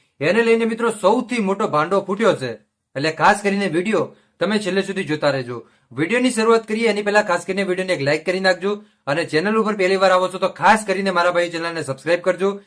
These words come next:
જેથી કરીને આવનારા સમયમાં તમને આવા અનેકો વીડિયો મળતા રહેશે. તો અત્યારે વાત કરવામાં આવે તો ધમુ અને પલક. તો હવે તમને ખબર છે મિત્રો કે ધમુએ પોતાના ઓફિશિયલ એકાઉન્ટ ઉપર એક વીડિયો પણ નાખ્યો હતો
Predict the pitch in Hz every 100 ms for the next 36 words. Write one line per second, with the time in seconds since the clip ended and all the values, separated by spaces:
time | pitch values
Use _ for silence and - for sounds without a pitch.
0 | _ _ - 170 233 233 226 226 208 202
1 | 208 202 165 185 208 208 185 190 175 160
2 | 143 139 185 - _ _ _ - 123 165
3 | 160 139 131 131 123 117 120 110 _ _
4 | 208 190 220 233 226 226 226 233 226 214
5 | 214 214 147 156 190 190 185 180 143 117
6 | - _ - 180 214 165 185 208 202 208
7 | 208 208 214 208 131 147 175 196 185 190
8 | 185 156 147 170 185 175 165 170 160 180
9 | 170 135 139 190 190 165 160 185 151 131